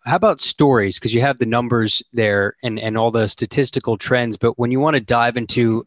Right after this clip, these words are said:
a deeper story, may-, maybe it's a human interest aspect on somebody, is there another place where you'll have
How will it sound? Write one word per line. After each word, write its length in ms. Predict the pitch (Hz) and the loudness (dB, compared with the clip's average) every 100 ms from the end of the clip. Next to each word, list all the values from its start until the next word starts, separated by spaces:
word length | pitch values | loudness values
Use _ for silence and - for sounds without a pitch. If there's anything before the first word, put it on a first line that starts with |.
| - | -6
a 40 | |
deeper 320 | 117 131 113 | -4 -2 -2
story, 480 | 104 - 139 131 113 | -4 0 2 4 2
may-, 220 | 107 113 - | 0 -4 -6
maybe 240 | 131 131 120 | -2 0 0
it's 140 | 113 | -2
a 20 | |
human 300 | 107 143 120 | -2 -2 0
interest 400 | 127 - 120 - | -4 -2 -2 -2
aspect 440 | 113 104 - 110 110 | -2 -2 -2 -4 -4
on 120 | 104 | -6
somebody, 440 | - 104 101 95 - - - - | -4 -4 -4 -4 -10 -18 -20 -8
is 100 | 123 | -2
there 120 | 113 123 | 0 2
another 260 | 127 135 | 2 0
place 460 | - 143 139 - - | 0 0 0 -2 0
where 120 | 127 | 0
you'll 260 | 117 127 104 | 2 0 0
have 400 | 120 123 123 | -2 0 0